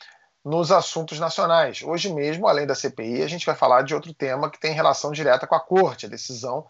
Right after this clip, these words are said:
sobre as condenações do ex-presidente Lula. É só impressão minha ou o S T F tem mesmo assumido essa frente? É, isso é o quê? É uma reação aos ataques bolsonaristas ao Supremo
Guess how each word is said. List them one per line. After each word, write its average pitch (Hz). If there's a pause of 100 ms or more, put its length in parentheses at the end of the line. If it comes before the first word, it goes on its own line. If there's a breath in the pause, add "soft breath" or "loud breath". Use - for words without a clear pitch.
(380 soft breath)
sobre 135
as 139
condenações 151
do 151
ex-presidente 156
Lula. 160 (440 loud breath)
É 226
só 311
impressão 214
minha 196
ou 233
o 214
S -
T 202
F 202
tem 233
mesmo 202
assumido 180
essa 170
frente? - (540 soft breath)
É, 135
isso 208
é 233
o 214
quê? 160
É 143
uma 170
reação 156
aos 165
ataques 156
bolsonaristas 156
ao 151
Supremo 254